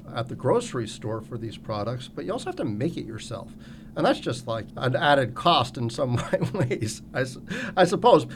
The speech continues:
But maybe also you could think about shrinkage in terms of the menu items that places like McDonald's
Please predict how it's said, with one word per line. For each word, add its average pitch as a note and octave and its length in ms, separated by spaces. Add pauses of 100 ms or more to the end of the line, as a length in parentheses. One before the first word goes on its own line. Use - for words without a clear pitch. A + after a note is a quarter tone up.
(180)
But G#3 260
maybe B3+ 420
also A3 500
you F#3+ 500
could F3+ 160
think A3 220
about E3+ 440
shrinkage G3 800
in D3 240
terms D3+ 420
of D3 380
the D#3 80
menu D#3 280
items C#3 400
that C3+ 340
places C#3+ 340
like C#3 180
McDonald's B2+ 680